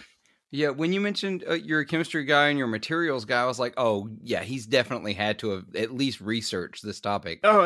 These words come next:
Speaker 1: as to whether or
Speaker 2: absolutely.
Speaker 1: not there's
Speaker 2: Yeah.
Speaker 1: some other material." Um, not that I, I don't,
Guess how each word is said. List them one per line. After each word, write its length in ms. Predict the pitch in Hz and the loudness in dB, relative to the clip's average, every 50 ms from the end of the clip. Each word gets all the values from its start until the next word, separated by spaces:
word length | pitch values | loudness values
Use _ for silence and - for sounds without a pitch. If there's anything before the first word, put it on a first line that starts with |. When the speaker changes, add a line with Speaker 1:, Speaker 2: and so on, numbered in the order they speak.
| 185 190 185 | 6 4 2
Speaker 1:
as 120 | - 131 | 2 0
to 80 | - 139 | 0 2
whether 240 | 131 123 123 120 117 | 4 4 4 4 2
or 0 | |
Speaker 2:
absolutely. 60 | 117 | 2
Speaker 1:
not 240 | 113 107 110 107 - | 0 0 -2 -2 -2
there's 160 | 113 104 98 | -4 -2 0
Speaker 2:
Yeah. 260 | 175 165 156 156 151 143 - | 0 0 -2 -2 -4 -8 -12
Speaker 1:
some 480 | - - - - 147 143 143 139 135 - - | -10 -8 -6 -2 0 0 2 0 0 -2 -2
other 320 | 123 123 127 120 127 123 120 | 0 0 0 0 0 -2 -2
material." 840 | 117 113 104 - - - 127 123 113 101 92 90 90 90 98 - _ _ _ _ _ _ _ _ _ _ - | -2 -4 -6 -8 -10 -10 -8 -6 -6 -6 -6 -6 -8 -10 -12 -16 _ _ _ _ _ _ _ _ _ _ -10
Um, 380 | 110 101 95 92 90 87 90 _ _ _ _ - | -8 -8 -6 -6 -8 -10 -12 _ _ _ _ -2
not 220 | 156 190 208 202 - | 2 2 2 4 2
that 180 | 180 147 - _ _ - | 0 -2 -2 _ _ -6
I, 120 | 117 117 - - | -6 -6 -4 -2
I 80 | 110 | -2
don't, 180 | 113 123 127 - | -2 -2 -2 -4